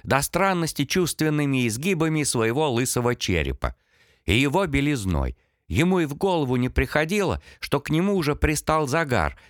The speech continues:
и по сравнению с бледным черепом остальная его кожа выглядела коричневой, как у телохранителя. Голова его казалась удивительно хрупкой и слишком совершенной, чтобы принадлежать такому человеку, как он.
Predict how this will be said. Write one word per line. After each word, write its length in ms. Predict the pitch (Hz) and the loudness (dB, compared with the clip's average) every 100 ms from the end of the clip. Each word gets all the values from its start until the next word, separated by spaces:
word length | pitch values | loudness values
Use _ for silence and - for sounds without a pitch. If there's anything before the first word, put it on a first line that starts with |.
| - | -4
и 100 | 104 | -2
по 120 | 139 | 0
сравнению 640 | - 135 143 160 139 120 113 | 0 0 2 0 0 0 0
с 80 | |
бледным 500 | 101 139 151 113 98 | 0 0 0 0 0
черепом 560 | 95 202 196 - 92 80 - | 0 0 0 0 -2 -4 -4
остальная 640 | 95 104 147 143 147 135 | -4 -2 0 0 0 0
его 340 | 117 110 123 143 | 0 0 -2 -2
кожа 380 | - 196 120 104 | 0 -2 0 0
выглядела 540 | 185 151 139 143 123 | 0 -2 -2 0 -2
коричневой, 720 | - 117 180 190 160 165 156 | 0 0 0 -2 -2 0 0
как 260 | - 127 123 | 0 -2 -2
у 60 | |
телохранителя. 960 | 123 120 117 - 117 110 76 60 62 64 _ _ _ _ _ - | -2 -2 -2 -2 0 0 -2 -4 -8 -10 _ _ _ _ _ -8
Голова 480 | 80 131 151 196 190 | -2 0 2 2 0
его 200 | 139 107 | 0 0
казалась 560 | - 123 170 147 117 - | 0 2 2 0 -2 -2
удивительно 680 | 151 151 160 147 135 113 | 0 2 0 0 0 0
хрупкой 600 | 104 180 202 - - 90 - - | 0 0 0 -2 -2 -2 -2 -2
и 100 | 117 | -2
слишком 500 | - 196 185 175 165 | 2 0 0 0 -2
совершенной, 840 | - 170 170 - 143 98 80 73 - - | 0 0 0 0 2 2 0 -2 -4 -10
чтобы 440 | - - 151 127 110 | -6 -2 0 0 0
принадлежать 800 | 123 127 139 135 143 143 117 - | 0 0 0 0 0 0 0 0
такому 460 | 120 - 131 101 | -2 0 0 0
человеку, 640 | - 107 113 143 185 - 113 | 0 0 2 0 -2 -2 -2
как 300 | 131 135 90 | 0 0 0
он. 260 | 76 62 | 0 -2